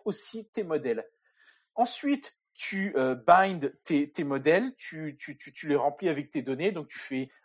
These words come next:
un petit peu du mapping objet, pas de souci là-dessus.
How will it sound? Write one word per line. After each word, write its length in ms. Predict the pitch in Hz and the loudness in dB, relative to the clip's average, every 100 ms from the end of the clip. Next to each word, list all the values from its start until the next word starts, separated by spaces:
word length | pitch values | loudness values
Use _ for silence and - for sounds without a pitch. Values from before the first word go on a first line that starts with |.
| - | -12
un 100 | 131 | -12
petit 160 | - | -12
peu 160 | 143 156 | -4 -4
du 100 | 143 | -2
mapping 380 | 143 131 143 156 | -2 -2 -4 -4
objet, 400 | 175 269 320 - _ _ | -2 -2 -4 -6 _ _
pas 80 | 143 | -6
de 60 | - | -4
souci 260 | 151 - | -6 0
là-dessus. 480 | 160 156 - 240 | 0 0 -2 -2